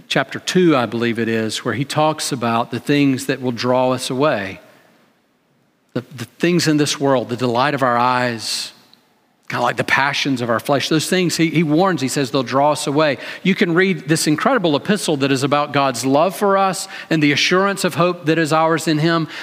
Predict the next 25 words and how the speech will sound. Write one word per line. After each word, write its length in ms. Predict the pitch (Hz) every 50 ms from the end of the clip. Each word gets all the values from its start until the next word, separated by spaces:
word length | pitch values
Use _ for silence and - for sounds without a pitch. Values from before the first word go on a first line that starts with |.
| - -
But 140 | - 165 156
he 80 | 160
closes 680 | 156 - - - 202 214 233 262 233 196 226 190 151
that 180 | 170 190 175 165
epistle 520 | 160 - - 208 208 196 - - 143 135
with 140 | 135 135 123
these 260 | 139 156 180 175 147
words. 320 | 151 156 143 123 117 110 135
The 80 | 147
very 240 | 127 147 175 208 220
last 360 | 208 196 196 190 170 - -
thing 340 | - 196 190 180 165 151 127
that 100 | 135 131
John 280 | 123 143 143 147 147 147
says 360 | - - 165 156 156 147 -
to 80 | 151 131
the 100 | 135 131
church 480 | - - 165 147 127 127 - - - - - - - - -
in 80 | 135 135
that 160 | 135 131 131
letter 280 | 135 143 143 139 139 131
is 180 | 120 107 120
this, 500 | 135 143 131 113 107 110 - - - - - - - - - -
"Little 300 | 135 143 160 170 190 190
children, 720 | - - 226 220 214 190 156 123 117 110 107 95 92 98